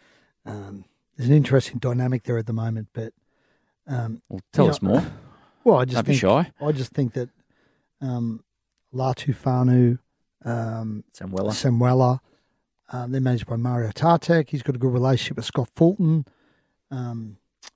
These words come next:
Speaker 1: and I think that, you know, Scott, Josh Schuster he's got as well. Um, that's why Scott,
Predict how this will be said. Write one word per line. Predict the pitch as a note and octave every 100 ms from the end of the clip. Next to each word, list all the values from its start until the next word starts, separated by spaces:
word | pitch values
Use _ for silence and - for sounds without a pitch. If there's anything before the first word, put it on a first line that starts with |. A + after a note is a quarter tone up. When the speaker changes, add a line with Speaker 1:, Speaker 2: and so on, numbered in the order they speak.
| -
Speaker 1:
and | C3+
I | B2+
think | - D3 -
that, | C3+ - _ _ _ _ _
you | D3
know, | B2+
Scott, | - D3+ - C#3+ -
Josh | B2
Schuster | - E3 - D3
he's | A#2
got | C3+
as | A#2
well. | A2 D3 D#3 D3+ _ _ _ _
Um, | D3 B2+ B2 A#2+ B2 _
that's | C#3+ B2
why | B2+
Scott, | A#2+ - F3